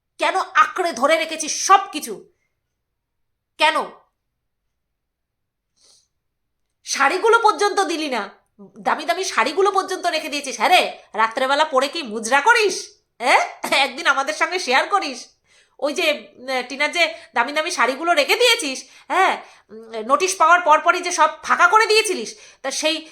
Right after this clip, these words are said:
শাড়িগুলো পরে রাত্রেবেলা কি মুজরা করিস? একটু দেখাস তো ভিডিও, ভিডিও করে আমাদেরকে, দারুণ ভিউজ হবে। না, কোনো খারাপ কিছু না। কত আছে, গোবিন্দা আছে, আহ, তারপরে কত বড় বড় অ্যাক্টর, অ্যাক্টর রয়েছে যারা কিনা,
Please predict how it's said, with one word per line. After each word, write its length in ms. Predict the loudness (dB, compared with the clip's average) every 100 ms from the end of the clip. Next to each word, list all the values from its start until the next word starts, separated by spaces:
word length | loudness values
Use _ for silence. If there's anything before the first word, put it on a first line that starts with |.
| -16
শাড়িগুলো 480 | -4 -2 0 0
পরে 220 | 2 2 4
রাত্রেবেলা 500 | 2 2 2 4 2
কি 100 | 0
মুজরা 420 | -2 -6 2 4
করিস? 500 | 6 4 0 -6 -12 _ _
একটু 160 | -14
দেখাস 440 | -4 -4 0 -4 -2
তো 80 | 0
ভিডিও, 420 | 2 2 0 -4
ভিডিও 320 | -8 -6 -4
করে 200 | -2 2
আমাদেরকে, 420 | 2 2 -2 -2 -6 -6 _ _ _ _ _
দারুণ 540 | 0 4 4 4 0
ভিউজ 300 | 2 0 0
হবে। 280 | -2 -2 -8 -16 _ _
না, 160 | -2
কোনো 200 | -2 -4
খারাপ 300 | -2 -2 -2
কিছু 200 | -4 -10
না। 160 | -10 -12 _ _ _ _ _
কত 220 | -2 4
আছে, 520 | 4 4 0 -4 -8 _ _ -4
গোবিন্দা 400 | -4 -2 2 2
আছে, 400 | 2 0 0 0 -10 _
আহ, 260 | 0 0 2
তারপরে 240 | 0 -2 -2
কত 180 | 0 0
বড় 260 | 0 2 2
বড় 180 | 2 0
অ্যাক্টর, 460 | -2 -8 0 2 2 -4
অ্যাক্টর 400 | -8 0 0 4
রয়েছে 460 | 0 2 -4 -4 -14 -6
যারা 240 | -2 0
কিনা, 300 | -2 -2 -2